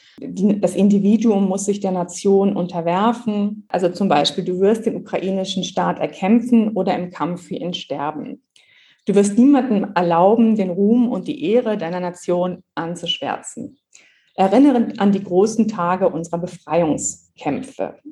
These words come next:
Begegne den Feinden deiner Nation mit Hass und rücksichtslosem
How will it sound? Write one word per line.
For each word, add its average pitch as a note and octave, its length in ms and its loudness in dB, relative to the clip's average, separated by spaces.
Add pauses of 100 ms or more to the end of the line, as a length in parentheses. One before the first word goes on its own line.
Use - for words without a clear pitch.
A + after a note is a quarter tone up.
(120)
Begegne A3 540 4
den G3 200 2
Feinden A3 380 0
deiner G3 200 2
Nation F#3+ 500 -2
mit F3 260 -6
Hass B3+ 440 0
und G3+ 180 -4
rücksichtslosem E3+ 920 0